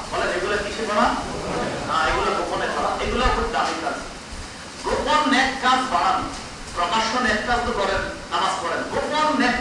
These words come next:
কাজ বাড়ান, কাউরে বললেন না। গোপন নেক কাজ বেশি করবেন, কাউরে বলবেন না। কি বললাম? গোপন নেক কাজ বেশি করবেন, কাউকে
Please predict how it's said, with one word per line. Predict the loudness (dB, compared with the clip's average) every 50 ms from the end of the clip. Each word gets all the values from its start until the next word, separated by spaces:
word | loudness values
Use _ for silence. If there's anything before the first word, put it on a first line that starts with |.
| 2 2
কাজ | 4 4 4 2 4
বাড়ান, | 4 6 6 6 6 4 2 0 0 -2 -2 0
কাউরে | 0 2 2 2
বললেন | 2 0 0 0 -2 -2
না। | -2 -4 -6 -8 -10 -12 -12 -14 -12 -12 -12 -10 -10 -10 -8 -6 -2
গোপন | -2 0 2 2 2 2 4 4
নেক | 4 4 2 2 0 0
কাজ | 2 2 2 2
বেশি | 2 0 0 2
করবেন, | 2 2 2 2 0 -2 -2 -4 -6 -8 -6 0
কাউরে | 2 2 2 4 2
বলবেন | 0 0 -2 -2 -2 -4 -4 -4
না। | -6 -8 -10 -10 -10 -10 -10 -12 -14 -14 -12 -8
কি | -4
বললাম? | -2 0 2 2 2 2 2 0 -2 -4 -6 -10 -10 -12 -12 -6 -2
গোপন | -2 0 0 2 4 4 4 4 4
নেক | 4 4 2 0 0 0
কাজ | 2 4 4 4 4 2 0 -2
বেশি | -2 -2 -2 -2 -2 0 0
করবেন, | 0 2 2 2 2 2 2 0 0 2
কাউকে | 2 2 4 4 2 2